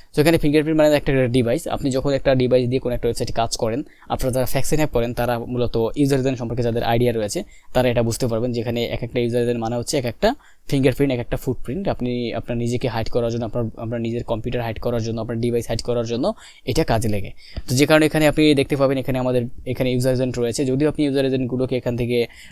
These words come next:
আহ, সরাসরিভাবে আপনি নিজের মতো করে personally একটা ইউজার এজেন্ট এখানে চাইলে আপনি অ্যাড করতে পারেন। আপনার কাছে যদি কোনো নিজেদের কোনো যদি ইউজার এজেন্ট থাকে,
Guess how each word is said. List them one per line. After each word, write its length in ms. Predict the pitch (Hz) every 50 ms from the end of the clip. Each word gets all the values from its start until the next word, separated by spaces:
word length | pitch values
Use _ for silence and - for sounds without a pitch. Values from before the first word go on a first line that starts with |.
| - -
আহ, 140 | - 113 107
সরাসরিভাবে 640 | - 120 117 120 117 127 127 123 127 127 123 127
আপনি 180 | 120 123 127 120
নিজের 240 | 123 123 135 135
মতো 200 | 127 123 120 123
করে 140 | 120 123 120
personally 440 | 117 120 120 113 - 135 131 131 131
একটা 160 | 120 - 127
ইউজার 200 | 123 117 120 123
এজেন্ট 160 | 120 120 117
এখানে 200 | 117 120 120 117
চাইলে 300 | 107 - 113 120 127 127
আপনি 160 | 120 - - 117
অ্যাড 120 | 113 -
করতে 240 | - 120 110 - 117
পারেন। 180 | 120 120 117
আপনার 220 | 113 110 - 120 110
কাছে 180 | 123 120 117
যদি 180 | 113 113 120 120
কোনো 160 | 127 117 117
নিজেদের 360 | 117 117 113 117 117 123 120
কোনো 180 | 117 113 117 113
যদি 120 | 117 113
ইউজার 220 | 117 113 113 113 113
এজেন্ট 200 | 110 117 113 -
থাকে, 360 | - 127 123 - - 104